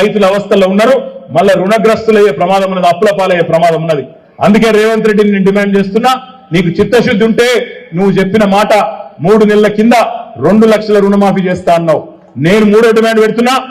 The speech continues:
వెంటనే రెండు లక్షల రుణమాఫీ కూడా ప్రారంభించాలి. వెంటనే రైతులకు, రాష్ట్రంలో ఉండే లక్షలాది మంది రైతులకు ఇచ్చిన మాట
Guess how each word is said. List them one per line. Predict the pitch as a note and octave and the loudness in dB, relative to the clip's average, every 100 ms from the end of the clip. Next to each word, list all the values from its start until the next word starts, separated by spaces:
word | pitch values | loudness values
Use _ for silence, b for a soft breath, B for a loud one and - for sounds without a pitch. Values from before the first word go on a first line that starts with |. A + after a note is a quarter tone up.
| - - A#2+ | -16 -4 0
వెంటనే | G3 - C4+ C4+ A3 - - C#3+ | 2 2 0 0 -2 -6 -6 0
రెండు | G#3+ A#3 | 2 2
లక్షల | G#3+ A3 G3+ | 2 0 0
రుణమాఫీ | G3+ G#3+ G#3+ F#3 G3+ | 2 0 0 0 2
కూడా | G#3 F#3+ - - D#3 | 2 0 -4 -6 0
ప్రారంభించాలి. | F#3+ A#3+ A#3+ A#3+ A#3+ A3 A3 G3+ | 0 2 0 0 2 0 0 0
వెంటనే | G#3 A#3 A3 G3+ | 0 0 0 0
రైతులకు, | A#3 B3 A#3 A3 | 0 0 0 0
రాష్ట్రంలో | A3 A3 A3+ A3 G#3 | 0 -2 -2 0 0
ఉండే | G#3+ F#3 - - C#3 | -2 -4 -8 -8 -4
లక్షలాది | - - A3 B3+ B3+ | -2 0 0 0 -2
మంది | A#3+ A3+ | 0 0
రైతులకు | G#3+ G#3+ G#3 G#3+ - - - E3 | 0 0 2 2 0 -6 -8 -6
ఇచ్చిన | - A#3+ | -2 0
మాట | G#3+ | 0